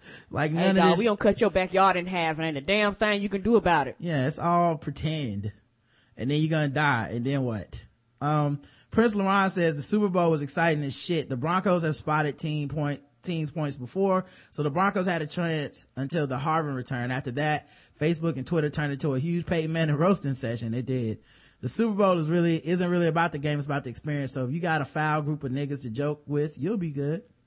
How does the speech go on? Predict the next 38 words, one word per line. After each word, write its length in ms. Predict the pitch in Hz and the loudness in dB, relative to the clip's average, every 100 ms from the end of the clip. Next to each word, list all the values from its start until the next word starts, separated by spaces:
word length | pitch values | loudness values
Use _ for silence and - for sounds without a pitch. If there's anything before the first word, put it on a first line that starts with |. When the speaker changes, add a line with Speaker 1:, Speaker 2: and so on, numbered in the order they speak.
| _ _ _ _ - | _ _ _ _ -2
Speaker 1:
Professor 340 | 202 202 202 | 2 4 4
L 100 | 190 | 0
C 140 | 185 | 2
A 100 | 196 | 0
says, 200 | 190 180 160 | 0 -2 -2
"I 60 | |
love 280 | 165 196 208 | 0 2 2
seeing 200 | 196 190 | 2 0
the 80 | 165 | -2
team 320 | - 185 175 | -2 -2 0
I'm 120 | 165 | -2
pulling 260 | 160 170 165 | -2 0 -2
for 200 | 165 156 | -2 -4
stomp 320 | 127 156 160 | -2 -2 -2
a 60 | 151 | -4
team 260 | 131 156 147 | -4 -4 -2
I 100 | 143 | -2
dislike. 500 | 139 135 147 139 135 | -4 -4 -2 -2 -2
That's 220 | 135 156 | -6 -4
not 220 | 156 131 | -4 -4
boring. 260 | 110 127 127 | -4 -4 -2
That's 240 | 123 147 - | -2 -4 -2
awesome." 560 | 190 262 202 156 117 - - _ _ _ - - _ - | 2 4 2 -2 -6 -8 -20 _ _ _ -20 -20 _ -18
So, 340 | - 95 101 - | -12 -10 -10 -10
yeah, 260 | 131 214 190 - - | -6 -4 -6 -8 -8
it 60 | |
was 140 | 151 175 | -6 -2
cool, 280 | 190 233 165 | 0 0 0
man. 300 | 135 131 147 - | -2 -2 -4 -10
Especially 400 | - - 196 - | -10 -4 -4 0
if 60 | 240 | 2
you 120 | 240 | 4
had 120 | 220 | 2
a 20 | |
black 300 | 190 208 202 | 2 0 0
Q 160 | - 214 | -2 -2
B 180 | 196 196 | 0 -2
agenda. 420 | 139 131 98 104 | 0 -2 -4 -6